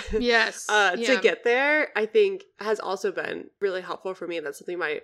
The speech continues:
Speaker 1: my partner and I talk about a lot when we're thinking of a new thing we wanna try. It's like, "Well, what's the, what's the most accessible first step we can make in that direction to, like,
Speaker 2: Mm-hmm.
Speaker 1: experiment, to test, to see if we like it?"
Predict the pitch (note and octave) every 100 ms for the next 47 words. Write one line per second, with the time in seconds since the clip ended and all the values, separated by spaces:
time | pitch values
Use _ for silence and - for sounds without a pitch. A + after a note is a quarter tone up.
0 | - E3+ - D#3+ F3+ E3 D#3+ - D#3+ D#3
1 | F3+ A3+ A3 F3+ G3 F#3 F3+ G3+ A3 G#3
2 | G3 D#3+ D#3+ F#3 A3 G#3 G3 F3 D#3 -
3 | - - - - - F3 F3+ G3 A#3 -
4 | D#4+ A#3 - - - _ _ _ _ _
5 | - A3+ - D#4+ A3+ - A3+ G#3 F3 F#3+
6 | F3 - E3 E3 - D3+ - D#3+ - D#3
7 | D3 F3 F3+ - F3+ - - D2+ - G#3
8 | - A3+ D4 D4 D4 - - - D4+ G3+
9 | D#3+ G#3 - B3 A3 - A3+ - F#3+ G#3
10 | F3+ F#3 F#3 - -